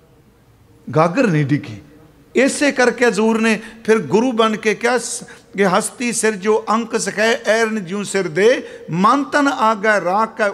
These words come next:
ਊਬੀ ਸੇਵ ਕਰੇ।" ਆਪ ਡਿੱਗੇ, ਪਰ ਗਾਗਰ ਨਹੀਂ ਡਿੱਗੀ।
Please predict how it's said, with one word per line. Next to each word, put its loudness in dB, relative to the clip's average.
ਊਬੀ -2
ਸੇਵ -8
ਕਰੇ।" -16
ਆਪ 2
ਡਿੱਗੇ, 0
ਪਰ -6
ਗਾਗਰ -2
ਨਹੀਂ -2
ਡਿੱਗੀ। -6